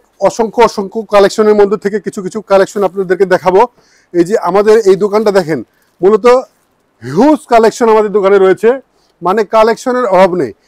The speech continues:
আর আমাদের শোরুমে আসলে কিন্তু শুধুমাত্র three piece যে পাবেন তা কিন্তু না, আমাদের এখানে আসলে কিন্তু বেনারসি শাড়ি,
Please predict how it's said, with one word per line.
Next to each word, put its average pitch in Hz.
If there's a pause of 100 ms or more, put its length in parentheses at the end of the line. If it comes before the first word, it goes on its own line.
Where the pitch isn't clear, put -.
(220)
আর 175
আমাদের 208
শোরুমে 226
আসলে 226
কিন্তু 220
শুধুমাত্র 226
three 220
piece 240
যে 220
পাবেন 233
তা 214
কিন্তু 190
না, 135 (400)
আমাদের 202
এখানে 220
আসলে 226
কিন্তু 226
বেনারসি 202
শাড়ি, 208